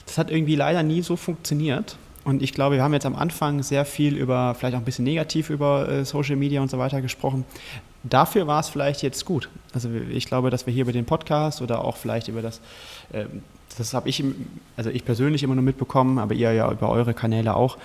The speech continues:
ähm, dass es vorher über YouTube so war, dass dann Leute das geguckt haben, gesagt haben, „Ach ja toll, guck mal, da, da erzählt jemand was, dann den frage ich mal was, da komme ich mal in Kontakt.“ Darüber sind wir ja auch zu dritt irgendwie zusammengekommen.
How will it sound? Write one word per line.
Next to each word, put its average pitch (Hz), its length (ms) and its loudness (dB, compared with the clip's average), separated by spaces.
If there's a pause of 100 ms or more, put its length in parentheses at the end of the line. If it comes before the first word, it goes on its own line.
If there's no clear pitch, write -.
(340)
ähm, 113 260 0
dass 107 160 0
es 113 80 -2
vorher 117 280 0
über 113 140 0
YouTube 151 360 0
so 127 160 -2
war, 123 180 4
dass 117 160 -2
dann 117 120 -2
Leute 117 340 2
das 110 180 -6
geguckt - 340 -6
haben, 120 260 0
gesagt 113 300 -4
haben, 113 160 -2
„Ach - 120 -8
ja 113 100 0
toll, 143 380 2
guck - 160 -4
mal, 131 120 0
da, 123 180 0
da 127 140 -2
erzählt 123 360 0
jemand 131 280 4
was, 127 220 2
dann 113 120 0
den 113 160 0
frage 147 300 2
ich 147 100 -2
mal 131 120 2
was, 131 160 2
da 120 100 0
komme 123 180 0
ich 117 100 -4
mal 113 100 0
in 113 60 -2
Kontakt.“ 135 460 -2
Darüber 110 240 0
sind 107 160 -2
wir 135 160 6
ja 127 180 2
auch 120 140 -2
zu - 120 -8
dritt 123 240 -8
irgendwie 123 220 -4
zusammengekommen. 127 640 -4